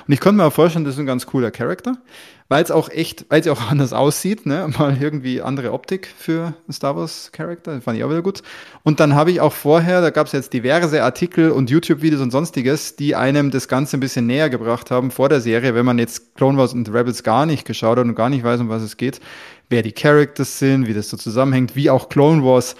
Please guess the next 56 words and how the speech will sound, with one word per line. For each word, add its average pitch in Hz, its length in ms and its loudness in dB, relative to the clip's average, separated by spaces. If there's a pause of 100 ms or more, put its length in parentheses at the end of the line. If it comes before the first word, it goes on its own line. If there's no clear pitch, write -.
(200)
geendet 180 720 -2 (140)
hat, - 400 -8
also 117 160 -4
dass 127 140 0
man 135 100 2
auch 120 140 0
weiß, 123 340 0 (680)
wie 131 120 -4
das 127 160 -2
überhaupt 123 360 0
ausging, 156 380 -2
weil 127 100 2
ich 113 80 -4
werd 127 300 -2
Clone 131 240 4
Wars 131 240 2
die - 120 -4
elf 123 160 -2
Staffeln 127 360 -2
nie 127 120 2
mehr 123 120 0
schauen, 123 320 2
deswegen 113 340 -2
war's 113 140 2
jetzt 110 100 -4
nicht 113 120 -4
so 123 100 -6
schlimm, 123 220 -2
mich 117 100 -4
da 110 140 -4
zu - 120 -10
spoilern. 120 460 -2 (760)
Und 139 80 -2
deswegen 160 260 2
wusste 202 220 -2
ich 196 60 -4
jetzt 170 180 -2
relativ 170 400 0
gut 165 260 0
zumindest, 151 500 0
was 135 160 2
auf 110 140 -2
mich 101 160 -10
zukommt. - 540 -6 (1080)
Und 160 120 2
hab 127 140 2
die 147 100 0
ersten 139 200 2
zwei 165 120 6
Folgen 196 220 4
geschaut. 123 240 0
Und 127 100 -2
Tax, 175 200 -2
jetzt 156 160 -4
e-, 135 80 -2
erstmal, 147 440 -2